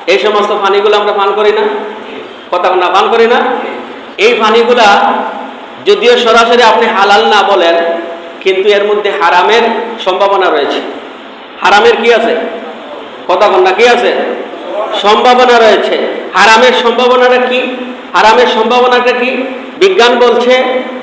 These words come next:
যদি আপনি কোকাকোলা যদি ঠিক রাখতে চান, তাহলে এটার মধ্যে একটা মেডিসিন দিতে হয়। আর সেই মেডিসিনটা ওই যে শুকর আছে না, শুকরের চর্বি এবং হাড্ডি থেকে সেটা তৈরি, গুঁড়ার আকারে, মানে পাউডার আকারে তৈরি করে, পাউডার আকারে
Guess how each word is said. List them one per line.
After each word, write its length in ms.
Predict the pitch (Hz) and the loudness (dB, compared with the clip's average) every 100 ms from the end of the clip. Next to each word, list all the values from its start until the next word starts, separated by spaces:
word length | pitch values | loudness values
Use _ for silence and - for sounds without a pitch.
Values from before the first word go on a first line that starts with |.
| 175 | 0
যদি 220 | 196 240 | 2 4
আপনি 260 | 226 233 | 4 2
কোকাকোলা 540 | 226 226 240 226 233 233 | 0 2 2 2 4 2
যদি 220 | 233 240 | 2 -2
ঠিক 220 | 220 202 | -2 -2
রাখতে 280 | 220 - 214 | 0 0 0
চান, 420 | 208 185 180 - - - | 0 -2 -2 -4 -8 -6
তাহলে 220 | 175 196 | 0 2
এটার 180 | 202 220 | 2 4
মধ্যে 200 | 220 214 | 2 2
একটা 160 | 214 208 | 0 0
মেডিসিন 420 | 190 185 185 214 | 0 0 0 0
দিতে 220 | 196 175 | -2 -2
হয়। 160 | 135 123 - - - - | -4 -4 -6 -8 -12 -10
আর 100 | - - | -8 -4
সেই 180 | 190 214 | 0 2
মেডিসিনটা 640 | 226 214 202 - 226 233 240 240 - - - - - - - | 4 2 0 -2 -2 0 0 0 -2 -4 -8 -12 -16 -14 0
ওই 160 | 190 | 2
যে 140 | 214 220 | 4 2
শুকর 380 | - 220 220 240 | 2 2 4 2
আছে 200 | 240 247 | 2 2
না, 220 | 254 247 254 - - | 2 0 -2 -6 -2
শুকরের 500 | 220 220 240 233 - | 0 4 4 2 2
চর্বি 280 | 233 226 240 | 2 2 2
এবং 200 | 240 226 180 | 2 0 2
হাড্ডি 300 | 226 247 240 | 0 0 -2
থেকে 200 | 233 233 | -2 0
সেটা 240 | 220 214 | 0 0
তৈরি, 280 | 214 214 214 | 2 2 0
গুঁড়ার 340 | - 190 208 | 0 0 2
আকারে, 360 | 214 220 208 180 156 - - | 2 2 0 0 -4 -6 -4
মানে 160 | 392 - 403 | 0 0 2
পাউডার 340 | 254 247 254 | 2 4 2
আকারে 240 | 240 226 214 | 2 2 0
তৈরি 240 | 202 185 165 | 0 0 0
করে, 220 | 151 131 - - - - - | 0 -2 -4 -8 -12 -16 -8
পাউডার 380 | 196 220 247 262 | 2 4 4 4
আকারে 420 | 262 262 269 277 | 4 4 4 4